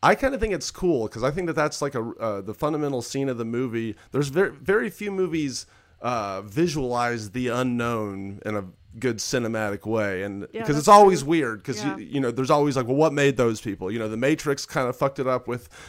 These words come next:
Speaker 1: the, the architect dude. Then there's that movie Knowing that me and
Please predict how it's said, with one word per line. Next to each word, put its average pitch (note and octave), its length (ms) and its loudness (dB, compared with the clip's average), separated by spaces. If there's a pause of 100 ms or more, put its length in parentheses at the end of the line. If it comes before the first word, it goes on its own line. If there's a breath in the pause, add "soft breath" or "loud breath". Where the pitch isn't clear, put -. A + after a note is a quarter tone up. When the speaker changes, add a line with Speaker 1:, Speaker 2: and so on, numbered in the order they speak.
(140 loud breath)
Speaker 1:
the, A#2 400 -2
the A#2 120 0
architect B2+ 580 -2
dude. B2 360 0 (260 loud breath)
Then C3+ 140 2
there's C3+ 160 0
that C3 180 2
movie C3 240 0
Knowing C3+ 520 2
that B2 140 -2
me B2+ 200 -2
and C3 240 0